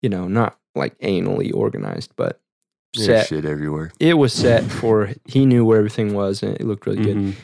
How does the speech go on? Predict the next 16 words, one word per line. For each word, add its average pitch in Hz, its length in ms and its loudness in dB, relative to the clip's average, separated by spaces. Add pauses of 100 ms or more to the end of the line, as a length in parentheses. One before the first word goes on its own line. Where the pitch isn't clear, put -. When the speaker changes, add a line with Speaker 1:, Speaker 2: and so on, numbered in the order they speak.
(200)
Speaker 1:
And 117 140 6
then 110 120 4
my 113 220 2
desk 120 320 0
was, 110 140 0
like, 104 160 0
a 98 80 -4
homemade, 107 840 2 (340)
I 104 200 0 (280)
actually 113 460 0
found 104 640 -2
the 107 100 -4
desk 101 500 -6 (160)
in 107 200 -2
a 92 60 -4
dump 101 400 0